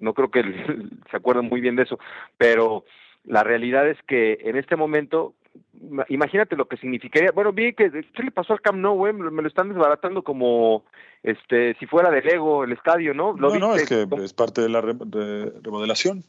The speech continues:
Speaker 2: ¿no?
Speaker 1: Ah, ya también van a remodelar. Ah, sí es cierto, que el que, lo que hace de, el que hace el de adelante también lo hace el de atrás, ¿no?
Speaker 2: Lo que
Speaker 1: Que
Speaker 2: tú no
Speaker 1: bueno.
Speaker 2: sabes es que, lo, no, no, lo que
Speaker 1: Van
Speaker 2: tú no sabes
Speaker 1: tarde,
Speaker 2: es que
Speaker 1: van
Speaker 2: el pri-,
Speaker 1: tarde.
Speaker 2: el que primero anunció la remodelación fue el Barcelona, solo que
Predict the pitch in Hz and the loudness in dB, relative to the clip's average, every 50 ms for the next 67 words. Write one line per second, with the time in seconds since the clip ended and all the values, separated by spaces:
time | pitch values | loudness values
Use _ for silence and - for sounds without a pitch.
0 | _ - 113 127 214 - - 165 202 233 262 277 285 - 233 254 254 254 269 262 | _ -12 -10 -10 -8 -2 2 4 4 6 6 4 2 2 2 0 2 2 2 2
1 | 254 247 254 262 254 254 254 254 247 226 208 196 190 190 196 196 208 220 226 185 | 2 2 2 2 2 2 2 2 2 2 2 2 2 2 4 4 4 4 4 4
2 | 127 143 156 165 175 185 180 185 185 185 185 180 180 180 170 - 170 156 139 - | 4 4 4 4 2 2 0 0 0 0 0 0 0 0 -2 -2 -6 -8 -2 0
3 | 151 147 - 135 123 - 120 117 - - 143 127 107 123 127 127 - 180 180 175 | 0 0 0 -2 -6 -4 -4 -4 -4 -2 -4 -4 -2 0 -2 0 2 2 2 2
4 | - 190 165 147 131 120 113 110 107 104 101 101 98 - - - 110 107 - 143 | 2 0 2 2 2 2 2 0 0 -2 -4 -6 -10 -12 -12 -14 -16 -10 -4 -2
5 | 147 151 - 165 147 131 127 120 120 123 131 131 113 - 147 - 127 127 135 135 | -2 -2 0 -2 -2 0 2 2 2 2 2 0 -2 -2 -4 -4 -4 -4 -4 -4
6 | 143 131 - 127 113 110 104 95 - 135 135 113 110 123 175 247 269 254 - 160 | -4 -4 -6 -6 -4 -2 -2 0 2 2 0 0 0 -4 -4 -4 -6 -8 -6 -2
7 | 147 143 123 139 123 - - 170 165 143 160 151 151 - 156 156 151 - 165 160 | 0 0 0 0 0 2 2 2 2 0 0 -2 -2 -2 -6 -8 -6 -4 -4 -4
8 | 117 120 107 101 - 101 101 101 95 90 87 95 123 147 131 131 160 156 135 113 | -4 -4 -10 -10 -12 -12 -14 -14 -14 -12 -6 -2 -2 0 2 2 2 2 4 2
9 | 107 110 120 139 135 113 - - - 123 135 135 117 - 135 127 - - 127 127 | 0 0 0 0 0 2 2 2 2 2 0 -4 -4 -2 -4 -4 0 0 -2 0
10 | 131 147 160 165 147 135 117 - - 139 120 110 107 104 101 101 101 101 - - | 2 0 0 0 -2 -4 -6 -4 -2 0 0 0 0 -2 -2 -6 -8 -8 -10 -10
11 | 131 120 - 120 117 123 120 - - 143 147 143 160 151 - 147 147 143 135 - | -12 -10 -6 -2 0 0 0 0 -4 -4 -4 -4 -6 -4 -2 -2 0 0 0 0
12 | - 143 143 139 | 2 2 2 2